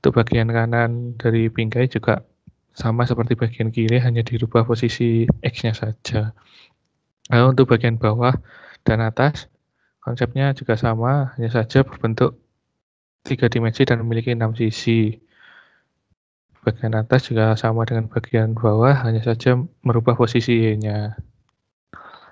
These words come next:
Lalu untuk foto, f-, karena fotonya hanya berbentuk dua dime-, dua dimensi saja, maka hanya memerlukan, eh, code yang singkat dan menentukan posisinya harus di tengah-tengah dari bingkai tersebut.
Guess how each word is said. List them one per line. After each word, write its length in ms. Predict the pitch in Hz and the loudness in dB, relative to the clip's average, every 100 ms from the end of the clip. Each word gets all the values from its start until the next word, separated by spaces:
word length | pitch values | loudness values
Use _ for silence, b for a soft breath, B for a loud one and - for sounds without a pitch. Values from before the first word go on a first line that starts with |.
| _ | _
Lalu 240 | 117 117 123 | 0 2 2
untuk 160 | 131 | 0
foto, 640 | - 113 - 120 123 139 139 | -2 -4 2 4 6 4 -2
f-, 160 | - - | -12 -8
karena 320 | - 120 117 | -2 0 0
fotonya 640 | 120 117 120 120 131 131 131 123 | 0 2 0 2 2 2 0 0
hanya 220 | 113 113 | 0 0
berbentuk 320 | 113 113 113 | -2 0 2
dua 160 | 113 120 | 4 2
dime-, 320 | 117 113 110 _ _ _ | 0 -2 -4 _ _ _
dua 160 | - 113 | 2 4
dimensi 320 | 117 110 - | 2 -2 0
saja, 320 | 120 110 123 | 0 2 0
maka 400 | 131 123 127 123 | 0 2 0 0
hanya 320 | 123 117 113 | 0 -2 0
memerlukan, 560 | 117 117 117 117 123 127 B B B B B _ | 0 0 0 2 0 0 B B B B B _
eh, 440 | 117 110 107 110 110 - _ - | 2 2 0 -4 -6 -10 _ -2
code 160 | 117 | 0
yang 240 | 117 113 110 | 0 -4 -4
singkat 560 | 120 113 - 120 120 | -6 -6 0 0 0
dan 480 | - 113 113 117 120 - | -4 -2 -2 -6 -8 -4
menentukan 320 | 120 117 120 | -2 0 0
posisinya 720 | 117 113 120 120 117 123 135 135 _ _ _ | 0 0 0 0 0 2 2 0 _ _ _
harus 320 | 123 113 117 | 0 2 0
di 320 | - 110 110 113 | 0 2 2 0
tengah-tengah 480 | 113 113 113 113 | 0 0 0 -2
dari 400 | 113 117 113 113 | 0 2 2 2
bingkai 560 | 113 - - 113 113 110 | 0 -6 -6 -2 2 2
tersebut. 560 | 110 - - - 107 | 2 -2 -4 -2 -2